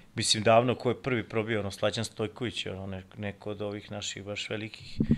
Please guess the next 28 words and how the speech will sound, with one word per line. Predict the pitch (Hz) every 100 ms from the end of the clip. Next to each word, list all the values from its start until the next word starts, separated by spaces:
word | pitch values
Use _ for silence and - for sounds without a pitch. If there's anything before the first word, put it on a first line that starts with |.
| - - -
uspešnih | - - 110 - 95
igrača | 104 110 113 - 127
je | 110
krenuo, | 120 117 127
pa | 117 117
je | 107
otvorio | - 120 117 123
to | - 120
tržište | - 120 123 - 120
gde, | 110 120
ajde, | 123 117 113 - - -
bilo | 110 107 110
je | 104
stabilni | - 113 107 110 110
Euroligaš | 110 107 107 110 107 110 107 101
i |
kad | -
posle | - 110 - 113
ova | 107 104
Zelena | 107 107 107
Gora | 101 107 107
je | 101
isto | 95 - 98
bila | 104 104 101 - - - - - - _
par | - 104
godina, | 98 107 107 107
ali, | 104 104 104 107
ovaj, | 107 104 107 110 107